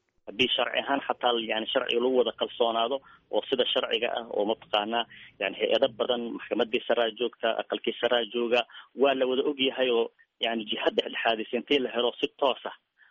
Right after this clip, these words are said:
oo la yidhaahdo sidaa iyo sidaa ha loo qumo oo sharciga ha lagu kala baxo. Ama in musaalaxa lagu kala baxo oo danta, eh, qaranka laga hormariyo, eh,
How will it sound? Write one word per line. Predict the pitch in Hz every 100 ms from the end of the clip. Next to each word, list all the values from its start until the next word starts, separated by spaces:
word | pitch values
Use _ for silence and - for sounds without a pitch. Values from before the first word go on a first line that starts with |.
| _
oo | 117 113 113 117
la | 117
yidhaahdo | 110 110 107 107 -
sidaa | - 127 107
iyo | 113
sidaa | - 123 110
ha | 113
loo | 117 120
qumo | - 104
oo | 107
sharciga | 101 139 117 113
ha | 104
lagu | 113
kala | 120 107 90
baxo. | - - - _ _ _ - _
Ama | 170 190 208 -
in | 190 180 139
musaalaxa | 147 - 127 123 127 160
lagu | 143 160
kala | - 131
baxo | 113 117 156
oo | 127
danta, | 110 170 156 135 131 _ _ _ -
eh, | 120 120 117 -
qaranka | 127 120 - 107
laga | 110 113
hormariyo, | 117 104 104 104 107 104 _ _ _
eh, | 107 104 98